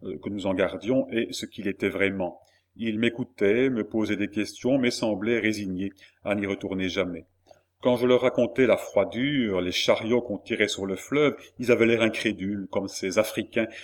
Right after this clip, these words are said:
qui traitent de menteurs qui leur dit qu'à l'hiver, l'eau peut se changer en pierre. Je vis aussi Nicolas, hésitais à lui parler. C'est que la rencontre que j'avais faite à Namur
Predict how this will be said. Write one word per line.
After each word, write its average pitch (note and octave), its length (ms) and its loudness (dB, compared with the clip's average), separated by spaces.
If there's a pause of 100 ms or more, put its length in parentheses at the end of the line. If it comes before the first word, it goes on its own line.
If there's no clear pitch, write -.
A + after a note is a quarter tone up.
(140)
qui A#2+ 120 -6
traitent A2+ 240 -2
de G#2+ 80 -2
menteurs G#2+ 460 -2
qui A#2 160 -6
leur F#2+ 220 -2
dit F#2+ 140 -6
qu'à G2+ 140 4
l'hiver, F#2+ 440 2 (240)
l'eau G#2+ 220 -2
peut G#2+ 160 -6
se - 100 -6
changer G2 320 -2
en F#2 140 0
pierre. F2 480 -6 (560)
Je A#2 140 -2
vis A2+ 240 -2
aussi A#2 340 -2
Nicolas, G#2+ 560 2 (300)
hésitais G#2+ 400 -2
à G2+ 60 6
lui G2 140 -2
parler. F#2+ 400 0 (200)
C'est F#2+ 220 -8
que - 160 -6
la F#2+ 180 2
rencontre F#2+ 680 -2
que - 200 -10
j'avais F2 240 -4
faite - 280 -4
à F2+ 80 2
Namur G#2 500 0